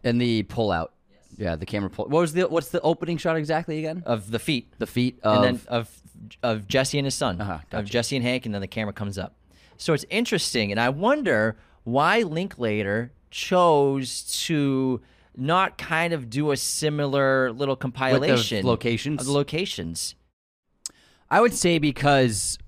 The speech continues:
Speaker 1: well, I would look, I look at the first film as the location shots. It reminds me of the scene when, near the end of the film of Before Sunrise, where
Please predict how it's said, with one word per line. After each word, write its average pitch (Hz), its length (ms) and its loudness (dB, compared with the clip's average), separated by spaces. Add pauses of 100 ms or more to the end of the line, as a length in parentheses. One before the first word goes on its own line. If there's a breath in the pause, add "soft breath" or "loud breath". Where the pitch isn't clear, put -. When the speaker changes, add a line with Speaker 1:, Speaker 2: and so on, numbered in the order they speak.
Speaker 1:
well, 147 140 4
I 156 100 8
would 190 100 2
look, 196 180 0
I 160 120 4
look 202 180 2
at 196 60 -4
the 202 80 -2
first 165 400 2
film 151 280 4
as 127 520 2 (720)
the 131 200 2
location 131 600 0
shots. 165 500 0 (720)
It 165 140 2
reminds 160 400 4
me 175 80 2
of 160 80 0
the 151 80 -4
scene 151 300 2
when, 123 340 2 (320)
near 147 180 2
the 156 80 2
end 160 120 0
of 147 40 0
the 131 60 -4
film 123 400 0
of 92 160 -6
Before 110 260 -4
Sunrise, 101 480 -2
where 101 320 0